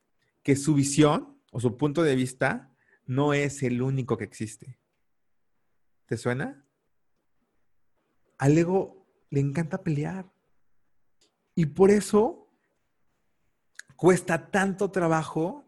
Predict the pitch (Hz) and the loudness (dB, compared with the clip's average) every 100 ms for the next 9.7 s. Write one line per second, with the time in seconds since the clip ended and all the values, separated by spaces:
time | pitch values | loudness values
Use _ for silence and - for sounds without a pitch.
0 | _ _ - 131 - 160 - 156 147 123 | _ _ -14 -4 0 0 0 -2 -2 -6
1 | 135 - _ _ _ _ _ _ _ _ | -10 -18 _ _ _ _ _ _ _ _
2 | _ _ _ _ _ _ - - - _ | _ _ _ _ _ _ -20 -20 -20 _
3 | 160 147 175 180 185 202 196 180 175 - | 0 4 8 8 8 4 2 0 0 0
4 | 180 160 - 147 160 - - _ 143 139 | -2 0 0 0 -2 -14 -20 _ -6 -2
5 | 170 160 170 185 170 147 156 165 160 - | 2 2 2 -2 -4 -6 -6 -6 -6 -8
6 | 156 160 165 160 143 _ _ _ _ _ | -10 -8 -10 -14 -18 _ _ _ _ _
7 | _ _ _ _ _ _ - 156 196 196 | _ _ _ _ _ _ 2 4 4 2
8 | 190 170 190 175 190 175 - 180 175 180 | 0 0 -4 -6 -6 -8 -2 0 0 -2
9 | 165 147 139 165 175 - - | -2 0 0 0 -2 -6 -10